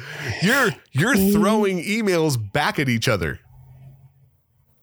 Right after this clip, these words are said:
Speaker 1: So it's, so it's
Speaker 2: That's
Speaker 1: a little
Speaker 2: true.
Speaker 1: different. And text messages, obviously text messaging,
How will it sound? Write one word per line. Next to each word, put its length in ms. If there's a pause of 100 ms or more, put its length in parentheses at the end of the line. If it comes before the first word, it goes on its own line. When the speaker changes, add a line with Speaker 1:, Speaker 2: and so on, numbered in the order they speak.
(760)
Speaker 1:
So 200
it's, 340
so 220
it's 120
Speaker 2:
That's 20
Speaker 1:
a 40
little 180
Speaker 2:
true. 60
Speaker 1:
different. 220
And 160
text 240
messages, 440
obviously 420
text 280
messaging, 520